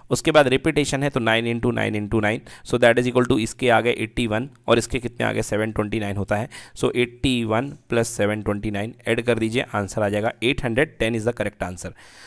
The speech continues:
ओके, अगला क्वेश्चन, how many ten digit number can be written by using the digit one and two? बताइए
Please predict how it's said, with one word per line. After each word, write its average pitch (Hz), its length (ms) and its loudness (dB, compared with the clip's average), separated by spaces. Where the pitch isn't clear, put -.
ओके, 160 400 6
अगला 160 240 6
क्वेश्चन, 160 340 0
how - 200 8
many 196 260 4
ten 165 220 4
digit 151 300 2
number 139 300 2
can 139 300 0
be 156 80 4
written 127 520 2
by 117 180 8
using 127 360 0
the 143 200 6
digit 117 500 0
one 120 300 0
and 110 260 -4
two? 101 120 0
बताइए 135 380 2